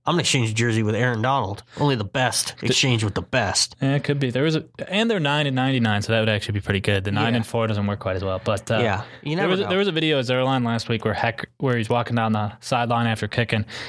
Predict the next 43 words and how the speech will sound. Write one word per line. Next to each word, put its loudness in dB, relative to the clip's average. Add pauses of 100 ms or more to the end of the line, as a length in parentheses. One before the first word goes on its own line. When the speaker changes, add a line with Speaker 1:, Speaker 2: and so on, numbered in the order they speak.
(140)
Speaker 2:
and 0
Hecker 2
was 0
trying 2
to 0
throw 0
the 0
hat 0
and, 2
like, 0
have 0
it 0
land 2
on 2
his -2
head. 2
Speaker 1:
Right. 0
Speaker 2:
And 0
he -2
got 2
it 0
to -2
land, 2
like, 0
sort 0
of 0
on 2
the, 2
on 0
the -2 (580)
upper -2
back -2
part 0
of 0
his 2
Speaker 1:
Yeah. 2
Speaker 2:
head. 0
Like, 0
it -4
landed, 0
not 0
quite, 0
but, 0